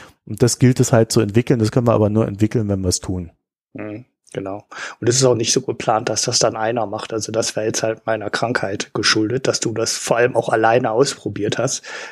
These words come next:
Speaker 2: Das hätte sicherlich anders ausgesehen, wenn wir das zu zweit gemacht hätten. Und, äh, ja, wie man das dann genau macht, äh, müssen wir mal gucken, ob man, wenn wir das Format wirklich aufnehmen, ne, ob wir das dann zeitgleich aufnehmen und, äh,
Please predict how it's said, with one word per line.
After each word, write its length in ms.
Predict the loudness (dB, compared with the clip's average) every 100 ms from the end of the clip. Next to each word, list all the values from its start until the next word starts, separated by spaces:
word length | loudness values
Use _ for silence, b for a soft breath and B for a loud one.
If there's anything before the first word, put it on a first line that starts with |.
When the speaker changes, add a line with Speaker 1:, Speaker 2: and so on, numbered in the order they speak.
| B
Speaker 2:
Das 140 | 0
hätte 200 | 0 2
sicherlich 480 | 0 2 2 0 -2
anders 240 | 0 0 2
ausgesehen, 640 | 0 2 -2 0 -4 -4
wenn 140 | -8
wir 100 | -6
das 200 | -2 -2
zu 100 | 0
zweit 360 | -2 0 0 0
gemacht 360 | -6 -8 -4 -2
hätten. 340 | -2 -6 -14 B B B B B B B B
Und, 420 | -4 -4 -6 -6
äh, 200 | -6 -8
ja, 220 | -2 -2 0
wie 80 |
man 160 | 0 0
das 180 | 0 0
dann 180 | 0 -2
genau 360 | -4 -2 -2
macht, 400 | 0 -2 -4 -2
äh, 140 | -2 -2
müssen 260 | 0 0
wir 20 |
mal 140 | 0 -4
gucken, 360 | -4 -6 -14 -14
ob 200 | -16 -8
man, 280 | -8 -8 -18 B B B B
wenn 140 | 0
wir 100 | 0
das 160 | 0 -2
Format 340 | -2 0 -2
wirklich 300 | -2 -4 -2
aufnehmen, 480 | 0 0 -2 -4 -6
ne, 100 | -10
ob 160 | -4 -2
wir 100 | 0
das 180 | -2
dann 340 | -2 -4 -10 -4
zeitgleich 600 | 0 0 0 0 0 0
aufnehmen 760 | -2 -2 -2 -2 -4 -6 -8 -12 _ _ _ _ _ _ _ _
und, 600 | 2 2 -2 -6 -2 0
äh, 520 | 0 0 -2 -4 -6